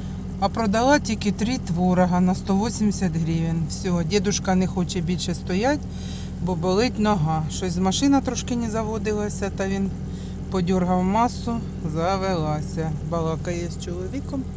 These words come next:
Ну, в общем, зараз я їду, прийшла смс-ка, їдемо на почту, заберемо посилочку. Буде розпаковочка, покажу. Сьогодні буде велика розпаковка. Що скупились продуктів,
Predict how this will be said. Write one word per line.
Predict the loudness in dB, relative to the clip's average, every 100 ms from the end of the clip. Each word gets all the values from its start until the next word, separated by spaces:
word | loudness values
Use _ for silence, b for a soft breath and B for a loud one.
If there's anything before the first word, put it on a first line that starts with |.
| B B B B B B B -6
Ну, | -4 -2
в |
общем, | 0 2 6
зараз | 6 6 4 2
я |
їду, | 4 4 4 2 0 -4 -6 -8 B B -4
прийшла | 0 2 4 4
смс-ка, | 4 2 2 0 -2 -2 -4 -6 B B B B
їдемо | 0 2 4 4
на | 4
почту, | 2 0 0 -2 0
заберемо | 2 4 4 4
посилочку. | 2 -2 0 0 0 -2 -4 -2 -2 -2 -6 -6 -6 -6 -8 -8 -8 B B B B -6 -4
Буде | 0 2
розпаковочка, | 2 0 -4 2 2 2 0 -2
покажу. | -2 0 0 0 -2 -2 -2
Сьогодні | -2 -2
буде | 0 2 4
велика | 4 0 -2 -2
розпаковка. | -2 -4 -6 -4 -6 -6 -6 -6 -8 B B B
Що | -4 -4
скупились | -4 -4 -2 0 -2
продуктів, | -2 -2 -2 -2 -2 -2 -4